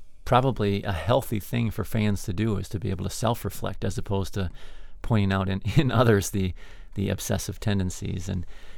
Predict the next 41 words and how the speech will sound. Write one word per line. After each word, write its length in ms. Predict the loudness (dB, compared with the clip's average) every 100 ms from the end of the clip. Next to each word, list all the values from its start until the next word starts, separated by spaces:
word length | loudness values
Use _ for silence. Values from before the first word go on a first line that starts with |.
| -8
I, 180 | -4 -2
I 120 | 0 2
go, 140 | 2
I 100 | 4
go 140 | 4 4
through 160 | 6
that 100 | 4
as 140 | 4 4
well. 220 | 2 4
And 80 | 2
one 100 | 2
thing 140 | 2 2
that's 180 | 2
helped 240 | 2 2 2
me 180 | 2 4
in 80 | 2
the 80 |
past 400 | -2 -2 -2 -2
has 140 | -4 -4
been, 280 | -2 -2 -4 -10 -12 -12 -14 -8
uh, 320 | -2 0 0 -2 -4 -6 -6 -8 -10 -10 -12 -14 -12 -12 -6
while 360 | 4 8 8 8
whenever 340 | 4 4 6
I 100 | 4
watch 440 | 6 4 4 0 -6 -4
games, 360 | 0 2 2 0
and 240 | 0 -2
specifically 540 | -4 0 2 2 2
Penn 200 | 4 2
State 260 | 2 -2 -2
football 300 | -4 -4 -4
games, 200 | -4 0
whenever 200 | 2 6
I 80 | 6
watch, 340 | 4 0 0
I 20 |
certainly 300 | -2 0 0 2
wanna 140 | 2
see 160 | 2 0
them 220 | 0 -2
win. 340 | -2 -2 -4